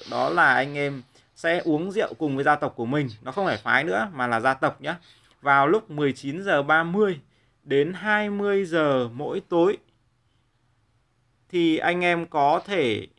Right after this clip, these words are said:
uống rượu cùng gia tộc và nhận đủ một trăm phần trăm lượng kinh nghiệm. Còn nếu anh em nào mà không có gia tộc ấy, thì anh em có thể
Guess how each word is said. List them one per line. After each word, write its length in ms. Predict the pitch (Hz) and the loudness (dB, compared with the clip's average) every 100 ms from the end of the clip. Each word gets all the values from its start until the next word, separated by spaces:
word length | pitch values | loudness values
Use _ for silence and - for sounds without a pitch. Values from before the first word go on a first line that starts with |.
| _ _ _ | _ _ _
uống 320 | - 147 160 190 | -6 -4 -4 -4
rượu 320 | 202 - 95 | -4 -4 -8
cùng 380 | - 147 139 131 | -8 -4 -2 -2
gia 220 | 127 156 156 | 2 4 4
tộc 360 | 175 - _ _ _ _ _ _ _ _ _ _ _ _ _ | 2 0 _ _ _ _ _ _ _ _ _ _ _ _ _
và 260 | _ 123 143 | _ 2 2
nhận 200 | 143 165 - | 2 -2 0
đủ 260 | 165 135 | 2 2
một 180 | 107 127 - | 0 -4 0
trăm 220 | 185 180 | 0 0
phần 120 | 151 | -2
trăm 200 | 170 165 | -2 0
lượng 160 | 165 139 | -2 -2
kinh 160 | 175 | -2
nghiệm. 200 | 196 208 - _ _ _ _ | 0 0 -2 _ _ _ _
Còn 180 | 151 151 | -4 0
nếu 180 | 151 180 | 2 2
anh 180 | 196 | 0
em 220 | 185 185 180 | 0 -2 2
nào 220 | 151 135 | 2 2
mà 220 | 131 131 | 2 2
không 280 | 127 202 196 | 2 -4 -2
có 100 | 160 | -2
gia 120 | 170 | -2
tộc 240 | 170 156 | -2 -4
ấy, 140 | 147 - | -4 -14
thì 200 | - 131 | -14 -10
anh 180 | 120 147 | -8 -8
em 160 | 156 147 | -8 -8
có 120 | 143 | -12
thể 300 | 156 151 - | -12 -12 -12